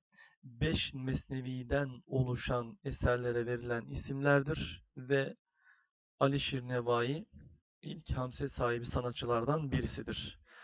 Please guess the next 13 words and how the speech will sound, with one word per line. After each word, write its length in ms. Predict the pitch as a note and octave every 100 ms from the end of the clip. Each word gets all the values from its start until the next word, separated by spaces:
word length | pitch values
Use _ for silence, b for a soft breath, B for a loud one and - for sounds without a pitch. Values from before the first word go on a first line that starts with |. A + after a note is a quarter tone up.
| B B B
Hacı 300 | - C#3+ C#3+
Bektaş 520 | C#3+ C#3 - D3 D3
Veli 360 | D3+ C#3 D3 E3
ise 320 | C#3 D3 E3+ G#3 _ _ B B -
teke-, 360 | C#3 - D3 - - _ -
tasavvuf 500 | C3 - C#3+ E3+ -
tekke 260 | E3 -
edebiyatının 640 | C#3+ C3 C3+ B2+ - B2+ B2
temsilcilerinden 1000 | C#3 C3 B2+ C3 C3+ B2 B2 A#2+ C#3 C3+
olup 500 | B2 B2 F3 - - _ _ B B B
Makalat 960 | - C3 B2+ C3+ - C#3 C3+ C#3 D#3 - - - - - -
adlı 540 | B2+ B2 B2 C#3+ F#3 G3+ _ _ _ -
eseriyle 720 | C#3+ - C#3 C3+ C3+ A#2+ A#2+